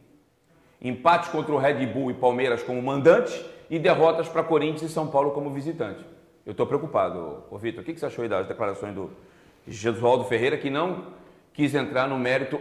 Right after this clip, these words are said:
administrativo? Nisso aí eu achei que ele mandou bem, viu?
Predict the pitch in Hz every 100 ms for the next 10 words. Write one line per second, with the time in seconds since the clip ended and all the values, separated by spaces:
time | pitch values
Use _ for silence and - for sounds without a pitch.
0 | - 143 143 143 143 131 131 127 107 92
1 | 95 107 131 147 156 156 160 156 156 165
2 | 143 107 101